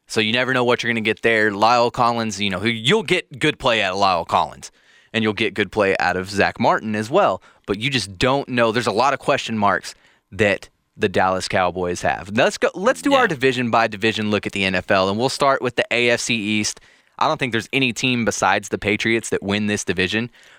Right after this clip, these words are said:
Speaker 1: But is there any team in this division you think could get a wild card spot? Do the Bill-, are the Bills the team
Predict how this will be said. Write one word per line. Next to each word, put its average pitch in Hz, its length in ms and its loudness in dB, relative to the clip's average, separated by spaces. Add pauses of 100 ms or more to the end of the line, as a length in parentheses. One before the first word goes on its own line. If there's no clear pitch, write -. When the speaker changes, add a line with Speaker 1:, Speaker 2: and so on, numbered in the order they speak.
(120)
Speaker 1:
But 135 180 -2
is 131 140 -4
there 214 240 2 (100)
any 294 260 0
team 247 300 2
in 214 80 2
this 202 120 0
division 139 360 -2
you 131 60 -2
think 143 240 -4
could 117 140 -6
get 127 100 2
a 117 60 2
wild 101 300 2
card 160 220 0
spot? 170 300 2
Do 131 80 0
the 117 80 -4
Bill-, 131 420 2
are 143 120 4
the 143 100 -2
Bills 208 380 2
the 180 80 0
team 170 420 -2